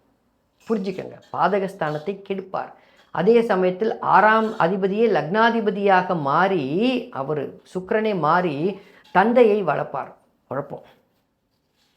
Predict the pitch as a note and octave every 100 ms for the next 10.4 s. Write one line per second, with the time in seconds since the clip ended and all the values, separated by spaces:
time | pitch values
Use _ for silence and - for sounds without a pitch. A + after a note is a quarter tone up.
0 | _ - - E4 A3 F3 - _ _ _
1 | _ _ _ _ _ _ _ - E3 C#4
2 | D4 B3 G#3 G#3+ A3 G#3+ B3+ - F#3 A#3
3 | A#3 G#3 G#3 G3+ G#3 F3+ F3+ A3+ A3+ G#3+
4 | G#3 F3+ G3+ G3 F3+ E3+ F#3 F3 F3 F#3
5 | F#3+ G#3 F#3 D#3+ F#3 G3 E3 A2+ - D#3
6 | - A3 F3+ B2+ - C#3 G3 F3+ - -
7 | - - F#3+ A#3+ C4 B3 A3 F#3+ G3 F#3
8 | C4 A#3+ A#3+ A3+ G3 G3 F#3+ F#3+ F#3+ D#3+
9 | E3+ D3+ B2+ G#2+ G2+ - _ C#3+ F3 F3+
10 | E3+ B2+ A2 A2+